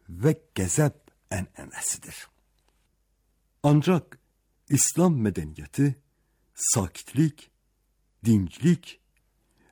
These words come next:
və nəfsi məğlub etmək mədəniyyətidir. Bu istiqamətdə beşinci məsum imamımız,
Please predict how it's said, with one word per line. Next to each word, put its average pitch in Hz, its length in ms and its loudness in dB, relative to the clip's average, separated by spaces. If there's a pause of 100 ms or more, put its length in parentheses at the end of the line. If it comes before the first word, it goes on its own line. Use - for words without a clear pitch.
və 110 440 2 (300)
nəfsi 135 720 0
məğlub 104 560 0
etmək - 480 -6 (140)
mədəniyyətidir. 65 920 -12 (680)
Bu 220 100 8
istiqamətdə - 680 -4 (680)
beşinci 160 500 4
məsum 170 580 4
imamımız, 69 760 -10